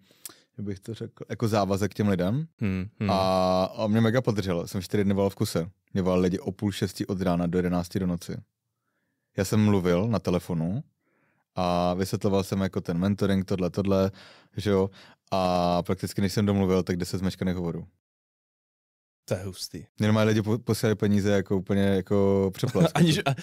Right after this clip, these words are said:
Speaker 2: nemohli jste dovolat, vole, tak ti poslali rovnou peníze.
Speaker 1: <laughs> Tak úplně ne, ale jako fakt to bylo jako, jo, že vlastně prostě příležitost, no, příležitost.
Speaker 2: Hmm.
Speaker 1: Maxim tak pak měl jako perfektní nápady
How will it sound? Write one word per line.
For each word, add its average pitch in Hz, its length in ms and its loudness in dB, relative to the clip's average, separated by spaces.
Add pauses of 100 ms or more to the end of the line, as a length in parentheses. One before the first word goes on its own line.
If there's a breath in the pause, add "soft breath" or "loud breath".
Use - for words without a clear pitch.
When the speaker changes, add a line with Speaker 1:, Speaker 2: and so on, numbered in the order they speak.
(240 loud breath)
Speaker 2:
nemohli 156 300 6
jste 165 160 0
dovolat, 143 360 8
vole, 165 200 8
tak 196 100 4
ti 170 40 6
poslali 165 340 6
rovnou 156 240 6
peníze. 143 460 6 (200)
Speaker 1:
<laughs> 185 220 0
Tak 104 140 0
úplně 131 260 4
ne, 113 140 4
ale 110 180 4
jako 110 180 2
fakt 110 220 -2
to 113 120 0
bylo 110 180 4
jako, 110 640 2 (140)
jo, 107 320 4
že 107 200 0
vlastně 110 760 2 (560 soft breath)
prostě 107 260 -2
příležitost, 127 600 0
no, 87 220 -6
příležitost. 107 560 0
Speaker 2:
Hmm. 92 180 -6 (280 loud breath)
Speaker 1:
Maxim 107 260 0
tak 101 140 -2
pak 113 140 2
měl 110 160 4
jako 110 200 -2
perfektní 110 420 0
nápady 107 540 2